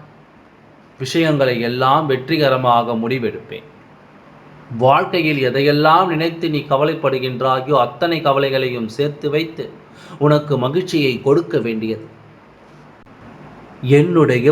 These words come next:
பொறுப்பு. இனியும் நீ கலங்கி நிற்க வேண்டிய தேவையில்லை. என் குழந்தையை அழிப்பதற்காகவும், நான் மனதிலும் வீட்டிலும்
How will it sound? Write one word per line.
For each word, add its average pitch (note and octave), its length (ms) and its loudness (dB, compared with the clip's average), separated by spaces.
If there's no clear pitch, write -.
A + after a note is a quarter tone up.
பொறுப்பு. B2 420 -4
இனியும் F#3+ 580 4
நீ F3+ 200 4
கலங்கி E3 420 2
நிற்க C#3+ 320 0
வேண்டிய B2 520 -2
தேவையில்லை. C3+ 600 -2
என் D#3 220 2
குழந்தையை D#3+ 580 4
அழிப்பதற்காகவும், D3 1160 2
நான் B2 320 0
மனதிலும் B2+ 560 -4
வீட்டிலும் A#2+ 560 -8